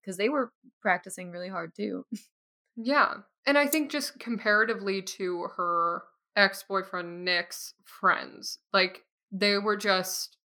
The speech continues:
Speaker 2: the top of the top of
Speaker 1: Yeah.
Speaker 2: friends. <laughs> Like, they are so great, while it's him, like, Nick and his friends were kind of trash. But
Speaker 1: No, another thing I loved was the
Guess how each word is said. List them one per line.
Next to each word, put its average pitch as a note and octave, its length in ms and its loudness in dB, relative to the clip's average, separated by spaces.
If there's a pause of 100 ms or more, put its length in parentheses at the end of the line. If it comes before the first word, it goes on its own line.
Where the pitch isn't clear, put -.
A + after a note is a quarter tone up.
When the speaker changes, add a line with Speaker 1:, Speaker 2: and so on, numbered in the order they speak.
Speaker 2:
the G3 360 2 (160)
top G3 340 10
of E3 60 -6
the E3 80 -8
top - 320 -6 (280)
of F#3+ 160 2
Speaker 1:
Yeah. - 40 -10
Speaker 2:
friends. - 420 4
<laughs> - 40 -2
Like, D4+ 180 10
they B3 200 10
are A3 140 8
so A3+ 360 2
great, F#3+ 360 2
while F#3 360 6
it's F#3+ 340 -2 (120)
him, G3 420 0 (140)
like, F#3 140 2
Nick F#3+ 320 2
and F3+ 100 -4
his F3 220 0
friends F3 460 4
were - 200 -6 (200)
kind F3 200 6
of F#3 100 -6
trash. - 560 -2
But G3 260 4
Speaker 1:
No, F#3 120 4 (240)
another B3+ 280 2
thing A3 100 2
I D3+ 100 -2
loved F#2 320 -6
was E3+ 580 0 (160)
the F#3+ 260 -2